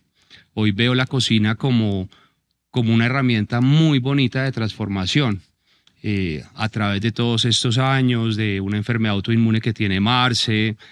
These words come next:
eh, de temas que, con los que, que me he conectado como estudiando en nutrición, realmente lo que nosotros comemos, eh, es lo que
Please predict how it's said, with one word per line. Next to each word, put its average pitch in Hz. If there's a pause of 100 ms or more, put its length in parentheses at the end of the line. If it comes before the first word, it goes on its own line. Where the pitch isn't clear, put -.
(200)
eh, 98
de 98
temas 104 (180)
que, 92
con 101
los 90
que, 98
que -
me 101
he -
conectado 107
como 107 (220)
estudiando 113
en 123
nutrición, 123 (380)
realmente 113
lo 131
que 123
nosotros 110
comemos, 143 (440)
eh, 92 (220)
es 101
lo 107
que 107